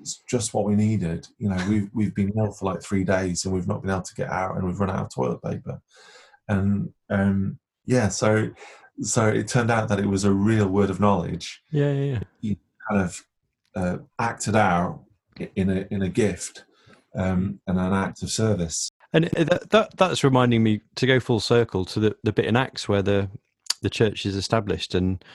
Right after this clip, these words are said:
Speaker 2: and Paul's led to see Lydia. And it, it, just that
Speaker 1: Mm-hmm.
Speaker 2: idea of, um, of God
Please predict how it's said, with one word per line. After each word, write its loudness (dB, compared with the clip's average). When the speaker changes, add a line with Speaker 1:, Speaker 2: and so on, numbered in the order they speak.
Speaker 2:
and 4
Paul's 0
led 0
to -2
see -2
Lydia. -2
And 0
it, -2
it, -8
just -4
that 2
Speaker 1:
Mm-hmm. -6
Speaker 2:
idea 4
of, -6
um, 4
of 2
God 4